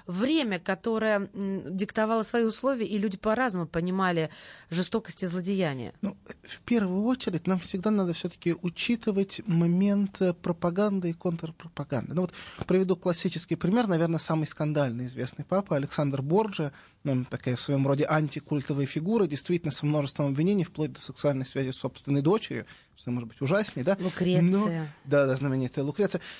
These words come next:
Speaker 2: Но при этом мы понимаем, что довольно заметная часть легенд об Александре Борджиа была создана его преемниками, которые легитимизировали свое собственное восхождение на престол.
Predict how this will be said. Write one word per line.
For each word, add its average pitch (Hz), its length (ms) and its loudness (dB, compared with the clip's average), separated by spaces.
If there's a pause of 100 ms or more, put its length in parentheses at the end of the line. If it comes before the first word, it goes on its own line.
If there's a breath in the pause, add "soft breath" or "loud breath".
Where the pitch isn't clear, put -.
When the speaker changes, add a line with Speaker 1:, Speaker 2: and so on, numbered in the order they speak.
(140 loud breath)
Speaker 2:
Но 202 140 4
при 240 140 2
этом 285 220 0
мы 220 80 2
понимаем, 247 340 2
что - 160 -2
довольно 208 400 2
заметная 196 580 2
часть 175 340 0
легенд 165 440 0
об 139 120 -2
Александре 143 560 0
Борджиа 190 400 0
была 160 240 2
создана 170 460 2
его 156 140 0
преемниками, 170 800 2
которые 156 500 0
легитимизировали 165 1500 4
свое 160 360 2
собственное 139 640 0
восхождение 127 640 0
на 120 100 -2
престол. 135 380 -2